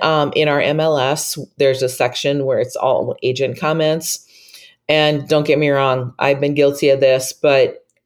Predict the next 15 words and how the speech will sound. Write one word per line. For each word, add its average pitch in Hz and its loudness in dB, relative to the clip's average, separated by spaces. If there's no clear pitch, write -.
there 147 4
will 147 4
be, 143 2
like, 131 2
specific 156 0
comments 143 0
in 120 -2
there, 107 0
like, 113 -4
"Use 175 2
an 165 2
offer 196 2
cover 277 0
sheet 185 2
letter," 156 2